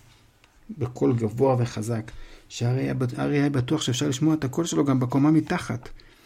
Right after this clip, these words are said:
והיצור המשיך לדבר. "זמן הרבה דובי רוצה לפגוש אותך, אדוני לי, מאוד כבוד גדול." "תודה," אמר הארי ונצמד לקיר עד שהצליח להגיע ולהתיישב בכיסא שליד השולחן,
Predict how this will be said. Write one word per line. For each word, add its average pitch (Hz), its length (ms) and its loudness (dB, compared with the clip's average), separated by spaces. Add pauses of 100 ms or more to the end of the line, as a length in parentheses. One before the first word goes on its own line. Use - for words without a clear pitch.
(580)
והיצור 107 400 2
המשיך 123 300 2
לדבר. 143 360 2 (600)
"זמן 170 280 2
הרבה 185 260 6
דובי 147 280 10
רוצה 139 280 6
לפגוש 143 400 4
אותך, 156 200 -2
אדוני 127 440 6
לי, 127 160 4
מאוד 143 460 2
כבוד 135 320 4
גדול." 127 420 6 (1800)
"תודה," 123 340 2 (300)
אמר 113 280 2
הארי 117 320 2
ונצמד 113 480 2
לקיר 123 340 2
עד 123 80 0
שהצליח 127 520 -2
להגיע 123 360 4
ולהתיישב 127 520 0
בכיסא 127 540 2
שליד 123 420 0
השולחן, 123 520 0